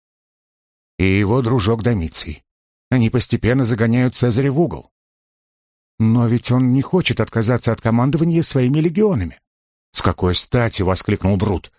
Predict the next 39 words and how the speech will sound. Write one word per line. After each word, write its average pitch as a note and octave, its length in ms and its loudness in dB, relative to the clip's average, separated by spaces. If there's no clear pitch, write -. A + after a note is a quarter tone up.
"После G2+ 280 0
всего, B2 300 0
что - 160 0
он B2 120 2
сделал B2+ 380 0
для A2 180 0
Рима?" E3+ 320 0
Фабиола D3+ 500 2
кивнула, B2 580 0
вспомнив C#3+ 480 0
недавно G#2+ 340 0
услышанные G#2 540 0
от F#2+ 80 -4
кого-то F#2+ 300 0
слова F#2 360 0
о E2+ 60 -2
том, D#3 200 -2
что - 160 -2
если D3 360 0
Цезарь D#2 520 -2
вернётся A2+ 540 0
в F#2+ 40 -2
Рим A2+ 180 0
как F#2 160 -4
простой G#2+ 360 -2
гражданин, A#2 560 0
с - 120 -4
ним F#3+ 200 2
будут D#3+ 240 0
обращаться A#2 580 -2
хуже, D3+ 360 -2
чем F2+ 260 -2
с - 60 -2
собакой. C#2 560 -6
"А F2+ 100 0
если A2 320 0
Помпей G2+ 420 -2
распустит A2 520 -2
свои?" F2 420 -4